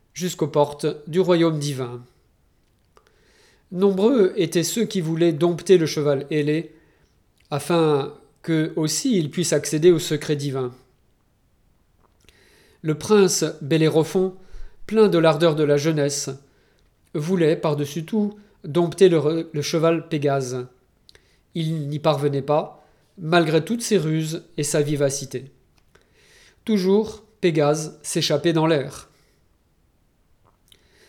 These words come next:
L'histoire nous dit qu'une nuit, Athéna apparut en rêve à Bellérophon et lui donna une bride en or, la seule capable de maîtriser le fougueux cheval ailé.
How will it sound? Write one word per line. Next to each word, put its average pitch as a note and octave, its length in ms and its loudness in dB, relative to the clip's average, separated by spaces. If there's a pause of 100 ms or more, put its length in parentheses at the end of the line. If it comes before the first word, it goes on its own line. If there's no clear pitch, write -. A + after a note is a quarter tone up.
(260)
L'histoire F#3 420 4
nous F3+ 140 0
dit G3+ 420 0 (140)
qu'une D#3+ 260 -4
nuit, F3 360 -4 (760)
Athéna E3+ 600 -2 (320)
apparut F3 440 0
en D3+ 140 2
rêve D#3+ 600 0
à C#3+ 80 -4
Bellérophon D3+ 720 -2 (440)
et D#3+ 120 0
lui E3+ 180 0
donna E3 260 2
une D3+ 180 0
bride E3 400 -2 (100)
en D3 160 -4
or, D3 440 -2 (680)
la C3 140 -6
seule F3 340 2
capable D#3 440 2
de D3 100 -4
maîtriser D#3+ 680 -2
le D3 120 -2
fougueux F3 420 2
cheval D3+ 500 0
ailé. C3 440 -4